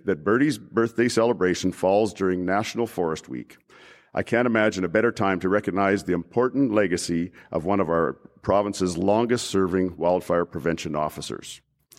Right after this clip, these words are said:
During this year's National Forest Week, Alberta's government encourages everyone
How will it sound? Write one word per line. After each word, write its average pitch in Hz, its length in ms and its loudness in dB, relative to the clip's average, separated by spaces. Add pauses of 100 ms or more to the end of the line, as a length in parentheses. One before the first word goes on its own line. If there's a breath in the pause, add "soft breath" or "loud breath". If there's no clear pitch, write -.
(360 loud breath)
During 117 260 2
this 131 260 0
year's 120 280 2
National 117 320 0
Forest 90 360 -2
Week, 90 320 -2
Alberta's 95 360 0
government 98 320 0
encourages 95 560 0
everyone 92 500 -2